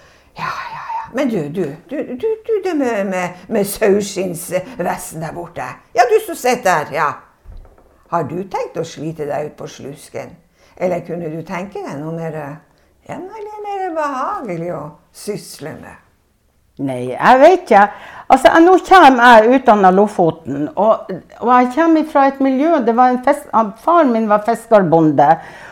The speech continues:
Speaker 2: og mora mi døde, og det var bare elendighet hjemme. Så jeg vet ikke, han handlet på krita, og han, væreieren hadde full kontroll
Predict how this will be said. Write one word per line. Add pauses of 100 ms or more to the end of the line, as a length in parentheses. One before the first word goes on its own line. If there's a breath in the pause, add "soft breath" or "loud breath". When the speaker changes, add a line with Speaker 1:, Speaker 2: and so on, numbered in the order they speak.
(240 loud breath)
Speaker 2:
og
mora
mi
døde,
og
det
var
bare (220)
elendighet
hjemme. (600 loud breath)
Så
jeg
vet
ikke,
han
handlet
på
krita, (180)
og
han,
væreieren
hadde
full (220)
kontroll